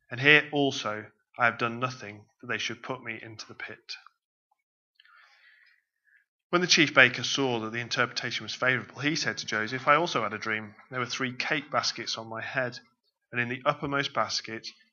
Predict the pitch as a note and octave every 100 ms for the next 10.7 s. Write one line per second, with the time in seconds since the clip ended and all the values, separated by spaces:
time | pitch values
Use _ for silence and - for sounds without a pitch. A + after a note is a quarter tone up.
0 | _ A#2+ A2+ A#2 C#3+ C#3+ C#3 - A2+ -
1 | A2 - A#2+ - - C#3 A#2 A2 - -
2 | B2+ A#2+ G#2+ G2+ G#2+ _ _ _ _ -
3 | C#3+ C#3 D#3+ D3+ C#3+ C#3+ C#3+ C3+ C3 A#2
4 | A2 A#2+ - A#2+ B2 A2+ - A#2 A2 A2
5 | A2 - A#2 - - _ _ _ _ -
6 | B2+ C#3 B2+ C3 C3+ C3 A#2+ A#2+ - B2+
7 | A#2+ - - - - - D3 D#3 D3 C3
8 | C#3+ C3 C3+ B2+ - B2 A#2 - G#2 G#2
9 | - - _ _ _ _ - A#2+ C#3+ C3+
10 | C3 C3 - D3+ - -